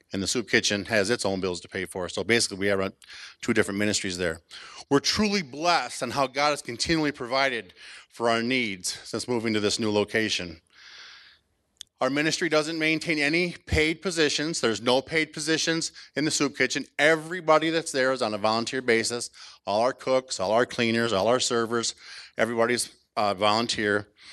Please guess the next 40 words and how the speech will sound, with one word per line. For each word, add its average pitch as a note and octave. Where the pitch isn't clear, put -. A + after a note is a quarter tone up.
And B2
they B2+
do C#3+
it D3+
because C#3
they've B2+
been A2+
called C#3+
to A#2+
reach B2+
out B2+
to B2
other A2+
people, G2
to A2+
show C3+
the C#3+
love C3
of C3
Christ -
to A2+
each A#2
and A#2
every A2
person. G2
In B2
our C3
ministry, D#3+
we D#3+
live C#3+
by D3
the C3
following C3+
mottos: G#2+
God's B2
hands D3
extended B2+
to C#3+
our C#3+
community, G2+